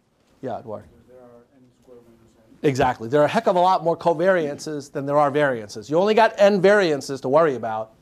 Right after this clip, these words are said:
Speaker 1: but you got n squared minus n covariances. And if they all line up in the same direction, you get the subprime crisis problem, right? Okay. So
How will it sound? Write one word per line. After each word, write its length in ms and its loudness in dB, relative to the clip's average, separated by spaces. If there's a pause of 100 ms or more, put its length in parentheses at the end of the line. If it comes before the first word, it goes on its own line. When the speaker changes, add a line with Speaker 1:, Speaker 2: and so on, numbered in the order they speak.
(400)
Speaker 1:
but 160 -8
you 60 -4
got 160 -2
n 140 0
squared 420 -2
minus 280 -6
n 260 -8 (200)
covariances. 920 -6 (320)
And 100 -6
if 80 -6
they 120 -4
all 360 -2
line 240 -2
up 140 -8
in 80 -12
the 80 -12
same 220 -10
direction, 640 -6 (1120)
you 280 -10
get 140 -6
the 80 -14
subprime 460 -8
crisis 360 -12
problem, 380 -16
right? 220 -16 (400)
Okay. 300 -18 (760)
So 540 -2